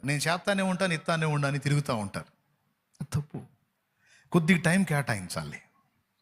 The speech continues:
అదే మనం చేస్తున్న పొరపాటు సేవకుల్లో కొంతమంది. "నేను చేస్తానే ఉంటాను, నువ్వు నాకు ఇస్తానే ఉండు, పోతానే ఉంటాను,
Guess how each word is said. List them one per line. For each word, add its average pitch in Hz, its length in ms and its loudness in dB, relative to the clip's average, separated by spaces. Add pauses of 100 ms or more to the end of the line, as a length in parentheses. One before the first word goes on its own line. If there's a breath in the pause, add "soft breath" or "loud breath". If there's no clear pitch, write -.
(1200)
అదే 131 220 4
మనం 147 320 4
చేస్తున్న 127 600 0 (140)
పొరపాటు 120 400 0
సేవకుల్లో 104 680 0
కొంతమంది. 95 540 -6 (480 soft breath)
"నేను 147 120 2
చేస్తానే 185 460 2
ఉంటాను, 185 300 2
నువ్వు 175 180 0
నాకు 156 140 -2
ఇస్తానే 170 340 -4
ఉండు, 165 180 -2
పోతానే 160 400 0
ఉంటాను, 156 260 -4